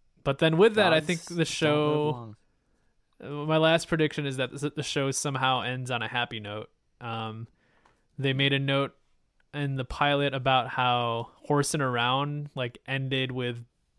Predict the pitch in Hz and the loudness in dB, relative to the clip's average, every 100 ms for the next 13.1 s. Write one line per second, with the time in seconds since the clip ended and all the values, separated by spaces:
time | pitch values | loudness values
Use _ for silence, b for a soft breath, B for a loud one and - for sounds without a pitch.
0 | _ - 113 117 135 131 127 127 120 - | _ -10 -10 -8 0 2 2 2 0 -2
1 | - 131 127 117 120 139 160 165 165 139 | -4 -4 -2 -4 0 2 2 2 0 -2
2 | 123 120 127 123 123 - 123 - 139 151 | -4 -4 -4 -4 -6 -4 -4 -2 -2 -2
3 | 127 - B B B B B B B _ | -8 -12 B B B B B B B _
4 | 135 127 123 117 113 123 _ - 143 135 | -2 0 0 -2 -8 -16 _ 0 2 2
5 | 160 135 135 127 - 147 135 131 127 120 | 0 0 -2 -2 -2 -2 0 -2 -2 -2
6 | 120 123 135 120 113 113 113 110 139 - | -2 -6 -8 -4 -4 -4 -6 -10 -16 -18
7 | - 127 120 - 135 120 113 123 120 117 | -6 -2 -2 -2 -6 -6 -2 -2 -2 -4
8 | 110 - - 113 110 113 - 117 113 120 | -6 -8 -8 -6 -6 -10 -10 -10 -10 -10
9 | 110 113 120 120 113 110 113 113 117 _ | -10 -10 -10 -4 -4 -6 -10 -10 -12 _
10 | _ _ _ _ _ _ _ _ b b | _ _ _ _ _ _ _ _ b b
11 | b _ _ _ _ _ _ _ _ _ | b _ _ _ _ _ _ _ _ _
12 | _ _ _ _ _ _ 175 113 - - | _ _ _ _ _ _ -10 -10 -10 -8